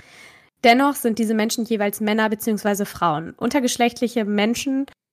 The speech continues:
oder nicht-binäre Menschen sind weder Männer noch Frauen, genderfluide Menschen und auch noch weitere Geschlechtsidentitäten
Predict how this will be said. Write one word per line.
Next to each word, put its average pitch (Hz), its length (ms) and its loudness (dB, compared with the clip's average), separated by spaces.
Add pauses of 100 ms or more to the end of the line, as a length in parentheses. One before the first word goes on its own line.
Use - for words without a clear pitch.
oder 220 200 6
nicht-binäre 240 560 4
Menschen 233 380 4
sind 214 220 -2
weder 214 200 4
Männer 214 280 4
noch 208 160 0
Frauen, 254 560 4
genderfluide 220 720 2
Menschen 240 560 0 (340)
und 226 180 2
auch 214 120 2
noch 214 140 0
weitere 226 320 4
Geschlechtsidentitäten 220 1200 -2